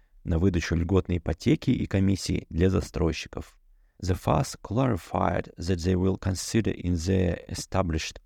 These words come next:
order. фас уточнили, что рассмотрят их в установленном порядке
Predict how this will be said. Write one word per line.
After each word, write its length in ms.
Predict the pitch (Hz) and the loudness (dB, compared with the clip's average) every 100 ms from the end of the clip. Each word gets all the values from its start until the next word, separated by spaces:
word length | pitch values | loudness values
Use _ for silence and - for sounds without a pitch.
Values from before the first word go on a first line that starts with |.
| - | -2
order. 400 | 92 78 - - _ _ - _ _ _ | 0 2 -2 -6 _ _ -20 _ _ _
фас 280 | - 156 - | 0 0 -2
уточнили, 680 | 110 131 - 117 98 78 - _ | -2 -2 0 0 0 0 -4 _
что 220 | - 90 | -6 -2
рассмотрят 580 | 85 - 95 139 - - | -2 0 4 4 2 -4
их 180 | 82 - | -6 -8
в 60 | 82 | -6
установленном 640 | 85 - 85 101 123 123 | -4 -2 0 2 2 0
порядке 640 | 110 113 92 82 - - | 0 0 2 -2 -4 -12